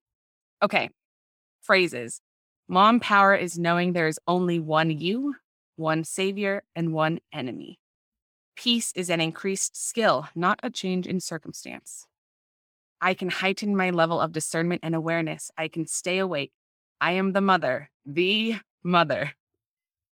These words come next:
With our agency, we can choose where we fight our battles and how that looks for us. I can tap into my inner warrior chemistry to ensure I stay communicating with the spirit. Warrior chemistry helps me reclaim my power in places where I have struggled for a long time.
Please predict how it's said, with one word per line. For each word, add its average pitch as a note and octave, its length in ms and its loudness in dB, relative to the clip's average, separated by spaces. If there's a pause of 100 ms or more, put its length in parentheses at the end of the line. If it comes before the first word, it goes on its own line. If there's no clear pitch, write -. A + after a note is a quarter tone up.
With F#3+ 180 -2
our F3 160 4
agency, F#3+ 520 -2
we F3+ 140 -4
can E3+ 200 -2
choose F3 380 -4
where D3+ 320 2
we G3 160 -4
fight C4+ 480 -4
our A#3 140 -2
battles B3 440 2
and F3+ 160 -6
how E3+ 440 -2
that F3 160 -8
looks D#3+ 260 -8
for - 220 -4
us. - 400 -12 (1080)
I F3+ 120 0
can G3 180 -2
tap E3+ 240 0
into F3 220 -6
my D#3 140 2
inner D#3+ 280 0
warrior F3+ 380 0
chemistry G#3 540 -2
to - 140 -6
ensure F3 380 -2
I E3+ 100 0
stay E3+ 260 -6
communicating E3+ 760 -4
with D3+ 180 -8
the - 80 -16
spirit. - 520 -8 (480)
Warrior F#3 280 2
chemistry F3+ 460 -4
helps E3 320 -6
me E3+ 100 0
reclaim F3 540 -4
my F#3+ 160 0
power E3 400 -2
in E3 140 -8
places D#3 440 -8
where C#3+ 120 -2
I D#3 80 0
have D#3+ 160 -10
struggled C#3+ 400 -6
for D3 180 -2
a C#3+ 60 -2
long D3 260 -2
time. - 260 -10